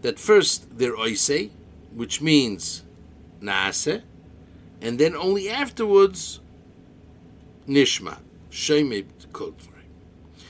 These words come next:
So the question is, says the Shimshon, yeah, how could you do something before you heard what it entails?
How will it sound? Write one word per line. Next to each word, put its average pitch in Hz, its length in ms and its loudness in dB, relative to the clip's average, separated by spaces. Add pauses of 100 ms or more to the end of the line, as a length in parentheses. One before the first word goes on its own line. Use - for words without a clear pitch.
(320)
So 151 160 2
the 147 80 4
question 214 480 2
is, 233 160 0
says 165 360 -2
the 175 100 -4 (100)
Shimshon, 151 720 0 (560)
yeah, 156 360 6 (160)
how 226 340 -6
could 214 260 -4
you 180 380 -6 (160)
do 196 180 -4
something 156 640 -2 (400)
before 185 460 2
you 165 180 0
heard 143 540 -4 (340)
what 139 180 2
it 135 140 -2
entails? 107 720 -6